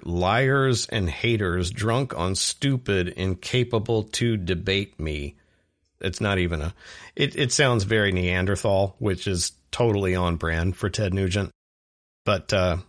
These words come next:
yeah, that guy's a piece of shit, and fuck him. Good for Alabama. In other news, which may or may not be music related, but almost always is, Tom Petty is, uh, going to be Doctor Tom Petty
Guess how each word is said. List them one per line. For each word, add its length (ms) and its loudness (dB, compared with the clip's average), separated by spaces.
yeah, 240 2
that 160 0
guy's 220 2
a 60 -2
piece 240 0
of 60 -2
shit, 340 0
and 180 -2
fuck 220 2
him. 280 -2
Good 160 2
for 140 2
Alabama. 560 2
In 260 6
other 300 4
news, 320 4
which 180 0
may 380 4
or 100 4
may 240 4
not 240 2
be 160 2
music 380 2
related, 380 2
but 200 -2
almost 380 2
always 340 2
is, 320 2
Tom 260 2
Petty 420 4
is, 240 2
uh, 160 4
going 200 0
to 60 2
be 140 2
Doctor 420 2
Tom 300 0
Petty 360 2